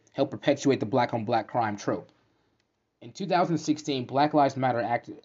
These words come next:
activists confronted Bill and Hillary Clinton over, over her use of the phrase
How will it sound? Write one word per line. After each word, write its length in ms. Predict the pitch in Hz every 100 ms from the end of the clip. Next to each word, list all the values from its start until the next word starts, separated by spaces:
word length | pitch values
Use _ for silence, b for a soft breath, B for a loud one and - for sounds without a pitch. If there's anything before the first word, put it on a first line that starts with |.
| -
activists 440 | 123 123 113 113
confronted 460 | - 104 135 120 101
Bill 220 | 131 127
and 100 | 117
Hillary 240 | 127 117
Clinton 460 | 110 147 101 101 101 b b b -
over, 500 | 135 127 123 120 98 _ -
over 300 | 151 127 123
her 140 | 139
use 260 | 113 139 147
of 80 | 120
the 80 |
phrase 480 | 120 139 127 113 104